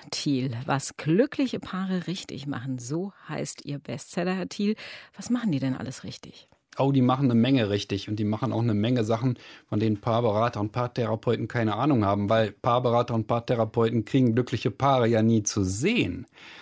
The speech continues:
Speaker 2: Deshalb ist es ja so schön, dass der gute John Gottman, den ich so gern zitiere, also der amerikanische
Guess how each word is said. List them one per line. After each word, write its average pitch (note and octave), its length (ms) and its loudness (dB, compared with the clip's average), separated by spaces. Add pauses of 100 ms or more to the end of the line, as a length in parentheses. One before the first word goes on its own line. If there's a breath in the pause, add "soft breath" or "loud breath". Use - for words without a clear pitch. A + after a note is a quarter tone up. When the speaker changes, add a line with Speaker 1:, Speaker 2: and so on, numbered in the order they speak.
(140 loud breath)
Speaker 2:
Deshalb C3+ 260 0
ist D3 80 0
es E3 120 0
ja C#3 120 4
so B2 140 -2
schön, E3+ 320 4
dass G#2+ 200 0
der A2 120 0
gute A2+ 340 -4
John G#2 220 2
Gottman, G#2+ 340 2
den G2 120 2
ich G2 120 0
so G#2 100 -4
gern G2+ 220 0
zitiere, A2+ 520 0
also G2 200 0
der F#2 120 -4
amerikanische F#2+ 840 0